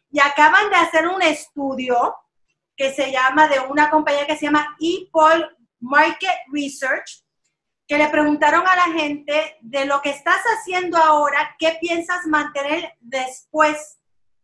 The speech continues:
de esta crisis? Está, eh, hacer ejercicio,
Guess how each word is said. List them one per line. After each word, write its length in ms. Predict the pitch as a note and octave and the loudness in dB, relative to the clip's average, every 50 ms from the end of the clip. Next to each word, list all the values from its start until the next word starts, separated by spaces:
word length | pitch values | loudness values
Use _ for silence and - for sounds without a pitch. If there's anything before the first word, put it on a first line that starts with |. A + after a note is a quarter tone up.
| _ | _
de 200 | _ A#3 C#4 C4+ | _ -2 -2 -2
esta 280 | C4+ C4+ - C#4 B3+ - | -2 -4 -4 -6 -6 -6
crisis? 580 | - - A3+ G#3 - - G#3+ F#3 F3 - _ _ _ _ _ _ _ _ _ _ - | -8 -12 -12 -14 -14 -18 -20 -20 -20 -20 _ _ _ _ _ _ _ _ _ _ -8
Está, 520 | C#4 C#4 C#4 - - _ E4 D#4 D#4+ F4+ F#4 G4+ F#4+ - - - - | -6 -6 -6 -8 -4 _ 4 6 6 6 6 6 4 0 -6 -10 -8
eh, 520 | C#4 C#4 C#4 C#4 C#4 C#4 C#4 C4+ - - _ | -4 -4 -2 0 0 -2 -2 -4 -6 -4 _
hacer 340 | - C4+ C#4+ - - E4+ F4 | 2 2 2 2 0 0 0
ejercicio, 760 | F#4 F#4+ G4+ G#4+ G4+ F#4 - - F4+ F4+ F4+ - - E4+ - | 2 0 0 -2 -4 -6 -8 -8 -6 -6 -6 -6 -10 -14 -16